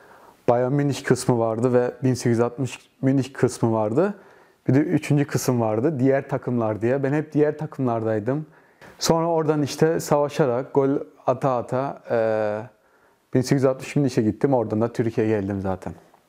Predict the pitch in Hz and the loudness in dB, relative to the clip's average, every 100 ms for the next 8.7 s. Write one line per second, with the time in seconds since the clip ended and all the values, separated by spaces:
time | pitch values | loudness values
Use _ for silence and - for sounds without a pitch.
0 | _ - - - 123 117 120 117 127 - | _ -2 0 2 2 2 -2 0 -4 0
1 | 127 127 - 117 107 104 104 101 98 95 | 0 0 -2 -2 0 -2 -2 -2 -2 -4
2 | _ _ _ _ _ _ _ _ _ - | _ _ _ _ _ _ _ _ _ -20
3 | - - 135 135 - 139 - 143 131 - | -6 0 0 0 -2 -4 0 0 0 0
4 | 131 - 131 127 127 127 117 - 123 117 | 0 2 0 2 2 2 0 -2 0 0
5 | 117 - 113 - 110 - - 110 120 107 | -2 -2 -4 -4 -8 -8 -8 -2 -2 -2
6 | 110 - 113 101 98 98 95 104 - _ | -4 -2 0 0 0 0 -2 -6 -12 _
7 | _ _ _ _ _ _ _ _ 139 135 | _ _ _ _ _ _ _ _ 2 2
8 | 131 143 135 - 160 160 - | 2 0 0 0 0 -2 -10